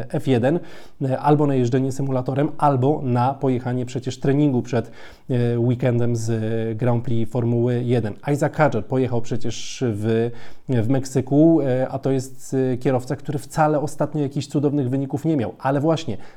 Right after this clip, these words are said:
w Red Bullu też patrzą na całokształt, analizują sobie to, e, to wszystko. To nie jest tak, że jak masz pecha i gorsze wyniki, to oni cię wyrzucą, bo powiedzą: „No nie, masz słabe wyniki, na nic innego nie patrzymy, tylko na tam tabelkę”.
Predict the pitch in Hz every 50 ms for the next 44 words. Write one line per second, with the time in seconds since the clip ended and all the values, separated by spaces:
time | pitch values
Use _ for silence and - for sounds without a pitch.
0 | - - - 151 127 117 123 131 135 131 131 143 143 - - - - 151 147 139
1 | - - 127 123 120 123 139 120 123 120 135 - - 139 135 135 - - 139 127
2 | 131 127 127 123 143 135 131 123 120 - 123 113 117 113 - 117 110 113 120 117
3 | - - - - - - - 135 127 120 120 123 127 123 120 120 120 - 135 120
4 | - - 202 165 - - 143 139 147 143 147 143 127 135 135 131 131 123 131 -
5 | - - - - 123 127 120 117 110 110 110 104 104 120 120 120 117 113 113 120
6 | 120 117 - 123 120 117 110 - - - - - - 151 147 147 - 131 120 123
7 | 123 117 113 113 131 131 127 123 - 139 120 113 113 117 117 135 143 135 - 151
8 | 139 143 131 123 123 113 120 120 120 123 117 113 127 123 107 123 117 120 127 120
9 | 131 117 117 113 113 113 120 113 120 107 113 113 110 107 104 - - - - -
10 | - 160 165 160 139 117 120 113 - - 135 123 127 117 131 131 120 - 113 104
11 | 101 107 120 135 135 120 - 131 127 127 120 123 123 123 117 117 113 - - 143
12 | 135 123 123 147 135 - 123 123 123 123 120 113 - 127 120 117 - - 127 127
13 | 127 117 110 -